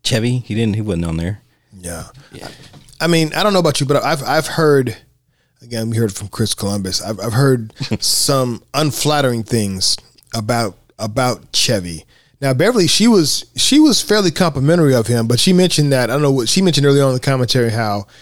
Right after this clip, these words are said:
Speaker 2: when they would come together, it would be like, oh, like, you know, it's
Speaker 1: Oh,
Speaker 2: like she
Speaker 1: yeah.
Speaker 2: missed him, but by the end of the shoot,
Speaker 1: They wanted to kill
Speaker 2: then,
Speaker 1: each
Speaker 2: like,
Speaker 1: other.
Speaker 2: yeah, like, they, like, they couldn't stand each other.
Speaker 1: Yeah.
Speaker 2: And even the, the young actor who played Rusty, he said that whenever people see him, they always ask him two things, and one of them is, "Is Chevy Chase a nice guy?"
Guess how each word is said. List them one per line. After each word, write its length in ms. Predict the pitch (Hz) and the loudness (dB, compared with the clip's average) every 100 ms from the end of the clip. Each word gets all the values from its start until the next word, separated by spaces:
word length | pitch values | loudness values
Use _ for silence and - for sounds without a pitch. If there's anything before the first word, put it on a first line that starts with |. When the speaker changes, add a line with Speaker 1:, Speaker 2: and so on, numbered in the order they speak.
| - - - | -20 -20 -4
Speaker 2:
when 100 | 135 | 0
they 80 | 135 | 2
would 160 | 127 - | 2 2
come 180 | 180 165 | 2 2
together, 440 | 147 170 160 135 | 4 4 4 4
it 80 | 101 | 0
would 120 | 131 | 0
be 80 | 135 | 0
like, 160 | 117 | 0
oh, 160 | 135 131 | 2 2
like, 260 | 120 107 110 | 2 -2 -4
you 60 | |
know, 220 | 113 101 107 | -4 -2 -2
it's 80 | |
Speaker 1:
Oh, 40 | 107 | 0
Speaker 2:
like 80 | 87 | 0
she 160 | 80 | 0
Speaker 1:
yeah. 40 | - | 2
Speaker 2:
missed 220 | 151 147 | 0 0
him, 220 | 139 127 | -2 -2
but 160 | 117 113 | -2 -2
by 140 | 123 | 0
the 160 | 120 123 | 2 2
end 100 | 147 | 2
of 80 | 131 | 0
the 80 | 127 | 0
shoot, 340 | - 147 131 117 | 2 2 2 -2
Speaker 1:
They 100 | 82 | -10
wanted 140 | 82 | -10
to 60 | - | -8
kill 220 | - 139 | -2 0
Speaker 2:
then, 60 | 135 | 0
Speaker 1:
each 20 | |
Speaker 2:
like, 80 | 123 | 0
Speaker 1:
other. 100 | 151 | 2
Speaker 2:
yeah, 120 | 147 | 2
like, 120 | 123 | 2
they, 100 | 139 | 0
like, 120 | 123 | 0
they 140 | - 143 | 0 0
couldn't 260 | - 139 120 | 2 0 0
stand 300 | - 147 127 | 0 0 0
each 180 | 107 | 0
other. 300 | 117 98 87 98 | 0 -2 -4 -10
Speaker 1:
Yeah. 280 | 139 151 - - - | -14 -14 -14 -16 -4
Speaker 2:
And 140 | 120 | 2
even 260 | 180 180 175 | 4 4 4
the, 160 | 147 127 | 2 2
the 140 | 123 | 2
young 240 | 147 151 | 2 2
actor 480 | 143 175 - 117 110 113 _ _ _ _ - | 2 -2 -2 -2 -2 -6 _ _ _ _ -8
who 140 | 147 | -4
played 280 | 127 151 127 | 2 2 2
Rusty, 460 | 143 185 - 107 101 | 2 0 0 -2 -4
he 400 | 104 - 165 202 | -8 -2 0 2
said 400 | - 147 127 117 | 2 2 2 0
that 280 | 110 104 98 - _ _ _ _ _ _ | -2 -4 -6 -16 _ _ _ _ _ _
whenever 320 | 135 143 156 | -2 2 2
people 220 | 143 156 135 | 2 2 0
see 240 | - 170 | 2 2
him, 100 | 151 | 2
they 80 | 139 | 2
always 280 | 139 135 127 | 2 2 2
ask 280 | 131 127 139 | 0 0 -4
him 120 | 120 | -4
two 240 | - 135 | 0 0
things, 580 | 117 135 117 98 92 - | 0 -2 -2 -4 -4 -4
and 160 | 98 117 | -4 -2
one 140 | 135 | 0
of 80 | 127 | 0
them 120 | 120 | -2
is, 240 | 107 101 | -4 -6
"Is 120 | 120 - | -6 -2
Chevy 260 | 143 117 | 0 0
Chase 240 | 113 120 110 | 0 0 0
a 40 | |
nice 260 | 107 95 - | -4 -4 -4
guy?" 260 | 104 85 | -6 -8